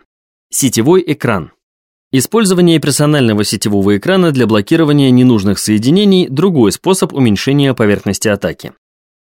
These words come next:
Персональный компьютер редко принимает входящие соединения. Как правило, он устанавливает исходящие соединения с веб-сайтами, локальными файловыми и почтовыми серверами и так далее.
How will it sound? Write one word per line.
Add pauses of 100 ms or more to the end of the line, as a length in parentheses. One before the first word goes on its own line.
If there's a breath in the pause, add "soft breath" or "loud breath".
(160)
Персональный
компьютер
редко
принимает
входящие
соединения.
Как
правило,
он
устанавливает
исходящие
соединения (280)
с
веб-сайтами,
локальными
файловыми
и
почтовыми
серверами
и
так
далее.